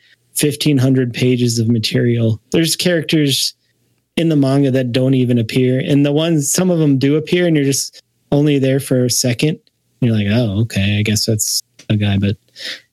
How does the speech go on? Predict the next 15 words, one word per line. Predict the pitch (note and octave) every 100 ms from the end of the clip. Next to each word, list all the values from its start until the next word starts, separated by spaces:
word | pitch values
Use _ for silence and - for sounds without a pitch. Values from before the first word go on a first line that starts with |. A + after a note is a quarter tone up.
| _
yeah, | - D#3 C#3 -
<clears throat> | -
I, | - F3 G3 D#3+ F3
I | D#3
highly | C3 C#3+ D3 C#3
re-, | D3+ -
recommend | C#3 B2+ B2+ A#2+ A#2+
reading | B2 A#2+
it | A#2+ -
'cause | C3+ C3
it, | F#3+ D#3
I, | F#3 - F#3+
to | D3+
me, | E3+ D3
it's, | D3+ - -